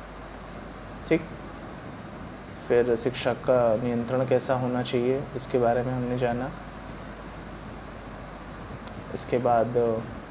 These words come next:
ये देखिए, शिक्षा का नियंत्रण ना हो, इसके संबंध में क्या बातें हैं,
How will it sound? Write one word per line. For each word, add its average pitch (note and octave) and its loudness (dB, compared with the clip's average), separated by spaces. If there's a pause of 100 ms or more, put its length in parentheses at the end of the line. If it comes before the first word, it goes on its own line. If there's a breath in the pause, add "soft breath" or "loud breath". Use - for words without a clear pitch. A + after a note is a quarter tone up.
(500)
ये B2+ 4
देखिए, C3+ 4 (680)
शिक्षा C3 0
का C3 0
नियंत्रण B2+ 4
ना B2 4
हो, C3+ 4
इसके - -2
संबंध C3 2
में C3+ 2
क्या C3 6
बातें B2+ 4
हैं, C#3 -2